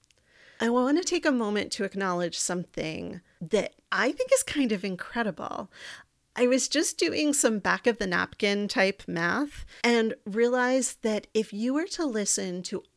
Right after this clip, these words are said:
all of the material in this feed continuously back to back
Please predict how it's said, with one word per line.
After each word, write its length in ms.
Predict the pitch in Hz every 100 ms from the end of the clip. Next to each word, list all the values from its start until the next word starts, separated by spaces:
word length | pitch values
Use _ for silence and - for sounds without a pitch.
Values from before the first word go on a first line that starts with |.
| -
all 240 | 196 233
of 140 | 294
the 100 | 285
material 640 | 285 277 - 185 180 175 170
in 300 | - 202 220
this 320 | 214 214 -
feed 480 | - 185 165 160 -
continuously 880 | - 254 - 247 202 170 175 - 185
back 320 | 180 180 -
to 120 | -
back 380 | - 180 165 -